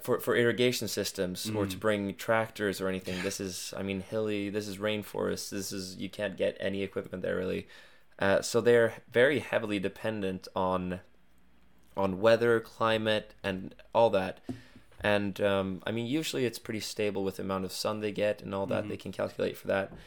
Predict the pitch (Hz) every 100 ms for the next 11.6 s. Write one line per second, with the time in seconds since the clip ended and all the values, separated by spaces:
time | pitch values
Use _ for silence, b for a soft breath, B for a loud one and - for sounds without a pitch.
0 | B B B B - 95 95 92 90 -
1 | - 110 - - - - - - 123 147
2 | - 117 113 107 104 - - - - -
3 | - - - - 98 107 127 131 104 98
4 | - 98 - 98 95 92 92 - 98 92
5 | - - - - - 95 90 92 - 98
6 | - 104 - 92 95 90 90 104 139 113
7 | 95 95 90 90 - 101 92 90 B B
8 | B - 101 95 - 95 92 107 - 95
9 | 95 92 - 98 95 - 95 - - 101
10 | 95 95 123 - 98 92 - - - 92
11 | - 95 120 - - -